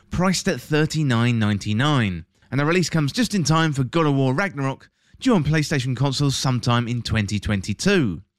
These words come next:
So recommended system requirements are yet to be listed, but the game will require eighty gigabytes of disk space,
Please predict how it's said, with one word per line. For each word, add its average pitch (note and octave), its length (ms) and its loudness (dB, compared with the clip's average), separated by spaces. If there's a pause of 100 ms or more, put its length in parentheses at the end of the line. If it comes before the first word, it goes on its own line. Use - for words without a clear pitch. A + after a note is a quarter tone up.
(120)
So - 140 -4
recommended F#3 460 0
system E3 280 -4
requirements C3+ 500 0
are A2+ 40 0
yet C#3 280 0
to - 40 -8
be C#3+ 140 2
listed, E3 440 0 (300)
but C#4 100 -8
the G3+ 80 2
game G3+ 300 0
will E3+ 160 0
require D3 540 0
eighty F3+ 280 0
gigabytes B2+ 480 -2
of G#2 140 -8
disk A3 200 0
space, G#3+ 440 0